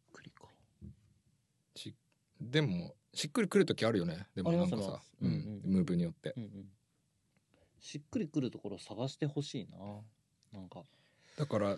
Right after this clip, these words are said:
Speaker 2: 手のさ、この手の持ち方だけでしっくりこねえなって、こう、ずっといろいろやっててもダメで、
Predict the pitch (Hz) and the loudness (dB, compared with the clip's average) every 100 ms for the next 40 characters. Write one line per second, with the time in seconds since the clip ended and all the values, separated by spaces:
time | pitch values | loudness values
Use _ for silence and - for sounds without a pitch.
0 | - - 190 117 - 95 85 - - 131 | 0 6 6 6 2 0 0 -2 4 4
1 | 131 185 123 110 - 190 190 113 104 107 | 8 8 8 6 6 4 4 4 4 2
2 | 98 90 - - 131 131 123 95 98 95 | 2 -2 -4 0 0 4 4 6 4 2
3 | 95 - 95 87 107 95 104 104 104 104 | 0 2 2 4 2 4 6 8 8 6
4 | - 110 82 82 87 90 80 82 73 | 4 0 0 -2 2 4 4 2 0